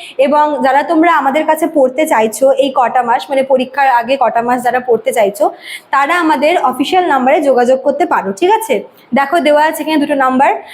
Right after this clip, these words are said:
একটা হচ্ছে সিক্স টু নাইন ফাইভ নাইন ওয়ান সিক্স টু এইট টু, আর একটা হচ্ছে সেভেন জিরো সেভেন সিক্স থ্রি নাইন এইট সিক্স জিরো সিক্স। তোমরা চাইলে এই নাম্বারে যোগাযোগ করতে পারো, ফোন বা মেসেজ করে তোমরা আমাদের সঙ্গে জয়েন করতে পারো। কোনো রকমের কোনো অ্যাডমিশন ফি বা কোনো রকমের কোনো মান্থলি চার্জ নেওয়া হবে না,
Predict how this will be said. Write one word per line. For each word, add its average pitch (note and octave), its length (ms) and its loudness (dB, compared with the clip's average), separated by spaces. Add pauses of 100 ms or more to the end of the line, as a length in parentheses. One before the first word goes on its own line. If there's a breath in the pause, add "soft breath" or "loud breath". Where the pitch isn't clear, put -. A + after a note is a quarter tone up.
(140 loud breath)
একটা D4+ 300 0
হচ্ছে F#4 260 0
সিক্স F4+ 360 -2
টু F#4+ 120 2
নাইন C#4 280 0
ফাইভ D#4+ 320 0
নাইন C#4 360 0
ওয়ান D4+ 180 2
সিক্স C#4 340 -6
টু D4+ 220 2
এইট A#3 160 0 (100)
টু, G4 280 0 (180 loud breath)
আর B3+ 140 0
একটা E4+ 160 0
হচ্ছে F4 180 0
সেভেন F4 360 2
জিরো F#4 180 2
সেভেন C4+ 340 0
সিক্স F4+ 320 -4
থ্রি F4+ 200 0
নাইন D4+ 320 0
এইট B3 180 0
সিক্স C4+ 320 -2
জিরো A3 220 2
সিক্স। - 340 -2 (380 loud breath)
তোমরা D4+ 260 2
চাইলে C#4 440 0 (220 loud breath)
এই D4 140 2
নাম্বারে C#4+ 400 0
যোগাযোগ C#4 380 2
করতে B3+ 240 0
পারো, D4+ 220 2
ফোন C#4 320 0
বা D#4+ 100 2
মেসেজ C4+ 360 -2
করে F4 140 2
তোমরা C#4 220 0
আমাদের A#3 180 0
সঙ্গে C4+ 240 -2
জয়েন A3+ 280 0
করতে B3 260 -2
পারো। G3 300 -2 (360 soft breath)
কোনো D#4+ 180 2
রকমের F4 360 2
কোনো F4+ 160 2
অ্যাডমিশন D4+ 540 0
ফি D#4+ 240 2
বা D4 140 2
কোনো D4 240 -2
রকমের D4+ 320 2
কোনো D#4 140 0
মান্থলি C4 380 0
চার্জ C4+ 340 0
নেওয়া A#3+ 220 2
হবে D4 220 0
না, F4+ 180 0